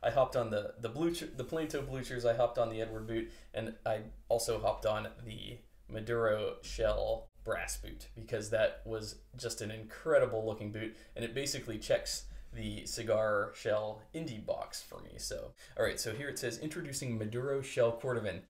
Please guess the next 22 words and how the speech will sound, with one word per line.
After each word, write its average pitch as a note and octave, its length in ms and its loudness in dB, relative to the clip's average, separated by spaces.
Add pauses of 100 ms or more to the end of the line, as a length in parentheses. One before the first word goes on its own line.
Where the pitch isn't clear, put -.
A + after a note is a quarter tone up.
(220)
Maduro C#3 540 6
is A#2 220 -6
the A2 80 -4
Spanish C#3+ 480 -2
term C3 380 -2
for A2 220 -2
ripe A2+ 400 4
or B2 120 2
mature, G#2+ 560 0 (220)
meaning A2 240 0
fully D#3 300 -2
developed. C3+ 480 2 (220)
In A2+ 80 -8
the A2 60 -2
cigar B2 460 6
world, A2+ 360 4
Maduro C3 520 0
refers A#2+ 480 -2
to A#2 120 -4
a G#2 60 2
wrapper A2 400 0
leaf, G#2 340 -8